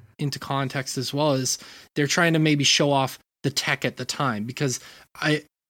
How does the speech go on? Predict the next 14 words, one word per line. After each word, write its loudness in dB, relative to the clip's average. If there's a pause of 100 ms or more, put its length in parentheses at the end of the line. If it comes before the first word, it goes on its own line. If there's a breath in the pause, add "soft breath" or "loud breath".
(120)
from 0
my 4
understanding, 2
this 0
game 4
was, -2 (260)
you 0
know, -2 (760)
fucking 0
gorgeous 0
when -4
it -8
released. -2
So 0